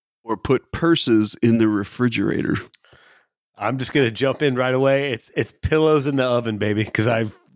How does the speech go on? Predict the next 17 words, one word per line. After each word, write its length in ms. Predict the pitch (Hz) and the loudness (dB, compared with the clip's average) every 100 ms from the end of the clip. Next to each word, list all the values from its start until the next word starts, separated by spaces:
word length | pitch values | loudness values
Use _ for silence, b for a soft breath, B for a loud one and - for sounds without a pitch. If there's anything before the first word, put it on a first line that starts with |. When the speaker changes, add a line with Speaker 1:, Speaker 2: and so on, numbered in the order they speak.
| _ _ 120 | _ _ -2
Speaker 2:
watched 260 | 120 - | -2 0
that 180 | 131 117 | -4 0
movie 400 | 131 131 139 135 | 0 2 2 0
probably 520 | - - 147 135 123 | -4 -6 -2 0 0
more 260 | 117 123 127 | 0 0 0
than 140 | 120 | 0
I 100 | 117 113 | -2 -2
should 220 | 131 127 | 0 0
have, 260 | 131 135 | 0 0
and 280 | 127 107 98 B B B B B - _ - | -2 -4 -6 B B B B B -18 _ -12
dr-, 380 | 123 113 135 - | -10 -4 -2 0
unless, 340 | 139 147 151 - - 190 | -2 0 -2 -4 -12 -2
uh, 180 | 131 120 | -2 0
bro, 280 | 131 147 | 0 2
you 160 | 131 127 | 0 -2
got 260 | 131 131 123 | -2 -2 0
a, 480 | 117 123 - - | 0 -2 -8 -20